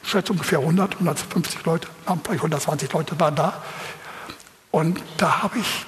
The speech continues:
der Gemeinde etwas gesagt, was der Herr zu mir im Traum mitgeteilt hat. Ich träume sehr viel, viel Schwachen. Das nehme ich gar nicht zur Kenntnis,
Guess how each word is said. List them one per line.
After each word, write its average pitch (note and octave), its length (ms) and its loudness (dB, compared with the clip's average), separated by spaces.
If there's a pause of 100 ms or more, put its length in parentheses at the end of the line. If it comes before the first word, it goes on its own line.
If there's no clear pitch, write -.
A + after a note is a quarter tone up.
der D#3 140 2
Gemeinde D#3 520 2
etwas - 300 -2
gesagt, C#3 560 -2 (640)
was D3+ 260 0
der D3 100 2
Herr C#3 240 2
zu - 200 -2
mir D#3 360 2 (300)
im D#3+ 280 0
Traum A#3 480 2
mitgeteilt C3 600 0
hat. - 260 -4 (460)
Ich - 140 0
träume D#3 360 4
sehr D#3 420 4
viel, C3+ 360 0 (920)
viel - 260 2
Schwachen. D#3 600 0 (400)
Das - 1160 -4
nehme F3 140 4
ich - 60 -4
gar D3+ 80 4
nicht C#3 140 -2
zur - 80 -6
Kenntnis, - 440 0